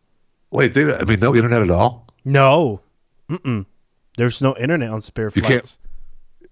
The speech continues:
Speaker 1: They don't, like, you don't spend the extra eighty-five thousand dollars and you have internet?
Speaker 2: No, their planes are not equipped f-, with any, any
Speaker 1: Wow.
Speaker 2: Wi-Fi connection.
Speaker 1: No wonder the homeless people don't even wanna go down to their terminal, man.
Speaker 2: Because we don't have Wi-Fi.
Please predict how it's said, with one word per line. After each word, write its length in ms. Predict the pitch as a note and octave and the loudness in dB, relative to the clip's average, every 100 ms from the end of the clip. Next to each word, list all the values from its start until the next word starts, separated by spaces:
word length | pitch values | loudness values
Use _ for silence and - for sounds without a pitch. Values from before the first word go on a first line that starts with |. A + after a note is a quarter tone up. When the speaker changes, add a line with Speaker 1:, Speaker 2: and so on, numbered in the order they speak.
| _ _ - | _ _ 0
Speaker 1:
They 100 | G#2 | 2
don't, 220 | A2 A2 _ | 2 -2 _
like, 260 | G#2 G2 F#2 | 0 2 4
you 60 | G#2 | 2
don't 220 | G2+ G2 | 2 -2
spend 300 | - G2+ G2 | -2 0 2
the 120 | G2 | 4
extra 520 | G2 F#2 - F#2 E2+ E2+ _ _ _ _ F#2+ | 2 2 2 4 4 0 _ _ _ _ 0
eighty-five 680 | F2 F#2+ F2+ F#2+ F#2 F2 | 4 4 2 2 2 2
thousand 480 | - F#2 F#2+ F2+ F2 | 0 2 4 4 2
dollars 680 | F2+ F2 F2+ G2 G2+ F#2+ - | 4 4 4 2 2 -2 -6
and 180 | F2+ D#2+ | -2 0
you 80 | |
have 200 | F2 G#2 | 0 0
internet? 500 | E2+ F#2 G2+ A#2 A#2+ F3+ | 0 0 0 0 -2 -8
Speaker 2:
No, 580 | D3 C3 D#3 B2 A2 A2 | 0 2 4 2 0 -6
their 200 | B2+ B2 | -4 -4
planes 300 | - D3 C#3 | 0 0 0
are 60 | |
not 160 | B2 B2 | -2 -2
equipped 400 | - - B2+ - | -2 -2 -4 -6
f-, 240 | - - - | -18 -20 -8
with 340 | C3 A2 G#2+ _ _ _ _ _ - | -4 -4 -6 _ _ _ _ _ -6
any, 540 | B2 D#3+ C#3 A2+ F#2+ - _ _ _ _ _ _ _ - | -2 2 2 0 -4 -12 _ _ _ _ _ _ _ -12
any 500 | B2+ C#3+ C#3+ B2 D#2+ | -2 0 2 4 4
Speaker 1:
Wow. 680 | D#2+ D#2 D2+ C#2+ D2 C#2 C2 _ _ | 4 4 4 2 2 -2 -4 _ _
Speaker 2:
Wi-Fi 500 | B2 B2 A#2 - A2 | 0 2 0 0 -2
connection. 340 | G#2+ A2+ A2 G2 | -2 -6 0 2
Speaker 1:
No 60 | G2+ | 4
wonder 280 | G2 G2+ F#2+ | 4 2 0
the 140 | - | 0
homeless 360 | - F2 E2+ D#2 | 0 0 0 -2
people 300 | - - E2+ | -2 0 2
don't 200 | D#2+ D#2+ | 2 2
even 180 | D#2 D#2 | 0 2
wanna 220 | D#2 D2+ | 2 2
go 140 | D2+ | 2
down 260 | D2+ D2+ D2 | 2 2 2
to 80 | C#2+ | 2
their 160 | C#2+ | 2
terminal, 480 | C2 D#2 C#2 C2+ C2 | 2 -2 0 0 0
man. 280 | C2+ C2 C2 | 0 0 -2
Speaker 2:
Because 240 | B2+ B2 | -6 -10
we 40 | B2+ | -6
don't 100 | B2+ | -4
have 100 | B2+ | -2
Wi-Fi. 480 | A#2+ D3 - A#2+ | -2 -4 -2 -4